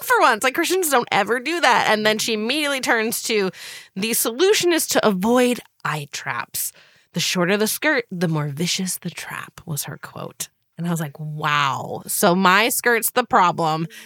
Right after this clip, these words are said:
not their eyes." And so then in the curriculum, in the wisdom booklets, if you will, there was pictures of women's dresses,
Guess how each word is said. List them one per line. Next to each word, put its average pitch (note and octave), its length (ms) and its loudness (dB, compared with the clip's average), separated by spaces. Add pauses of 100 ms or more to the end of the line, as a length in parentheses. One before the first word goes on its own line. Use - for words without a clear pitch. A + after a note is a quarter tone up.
(280)
not F3+ 420 4
their G3 260 4
eyes." D#3 560 0
And F#3 220 2
so G#3+ 160 4
then G3 380 2
in A#3+ 460 0
the G#3+ 120 -2
curriculum, F#3 560 -2
in G3 320 0
the F#3 200 0
wisdom G3 640 0
booklets, - 540 -6
if - 100 -18
you C3+ 100 -6
will, C#3 220 -4 (500)
there F#3 220 4
was F#3 320 2
pictures E3+ 760 -2 (380)
of F3+ 340 2 (300)
women's G#3 420 2
dresses, F3 520 0